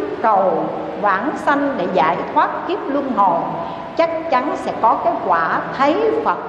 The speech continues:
vãng sanh. Bởi vì nhân quả xưa nay rất nhiệm màu, nhân nào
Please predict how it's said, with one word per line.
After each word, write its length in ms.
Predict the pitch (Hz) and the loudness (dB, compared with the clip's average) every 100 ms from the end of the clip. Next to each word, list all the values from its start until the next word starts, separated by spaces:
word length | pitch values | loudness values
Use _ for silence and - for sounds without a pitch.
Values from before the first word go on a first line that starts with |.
| - 196 | -8 -6
vãng 240 | 175 285 - | -6 -6 -2
sanh. 200 | 254 247 - - - | -2 -2 -4 -8 2
Bởi 120 | 226 | 2
vì 260 | 277 254 196 - - - | 4 4 4 2 -2 -2
nhân 400 | 240 285 294 269 185 | 4 4 4 0 2
quả 340 | 175 175 220 | 2 2 0
xưa 280 | - 302 294 | -4 -2 0
nay 300 | 294 285 285 285 | 0 0 -2 -2
rất 120 | 370 466 202 196 | -2 -2 -4 -4
nhiệm 260 | 190 226 | -2 0
màu, 300 | 208 190 160 - - - - - | 2 2 2 -4 -6 -8 -8 0
nhân 400 | 285 311 311 226 | 2 4 2 2
nào 300 | 208 190 | 2 2